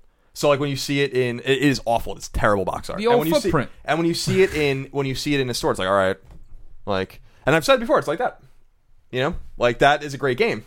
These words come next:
Speaker 1: but that box art sucks.
Speaker 2: He's talking about Resistance three.
Speaker 1: And, uh, ev-, you know, like, it's like, that's boring. Like, I remember seeing it for the first time. I'm like, "This is awesome if you have, uh,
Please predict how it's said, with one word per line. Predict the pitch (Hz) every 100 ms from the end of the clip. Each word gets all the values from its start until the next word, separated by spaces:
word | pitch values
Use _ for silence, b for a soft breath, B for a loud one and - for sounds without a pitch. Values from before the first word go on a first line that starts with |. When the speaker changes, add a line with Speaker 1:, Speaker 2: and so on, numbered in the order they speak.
| - 131
Speaker 1:
but | 123 113 - -
that | 113 110 107 -
box | 131 -
art | 95 -
sucks. | 175 - - -
Speaker 2:
He's | -
talking | - -
about | - -
Resistance | - - - - -
three. | - 87 -
Speaker 1:
And, | 120 120 117
uh, | 113 107 107 143
ev-, | 147
you | 156 147
know, | 120
like, | 113 110
it's | -
like, | 117 107
that's | 110 123
boring. | 101 92 175 208 104
Like, | 107
I | 120
remember | 151 202 180
seeing | 175 151
it |
for | 143
the |
first | 131
time. | 202
I'm | 135
like, | 98
"This | 139
is | 110
awesome | 82 127 165 98
if | 92
you | 98
have, |
uh, | 104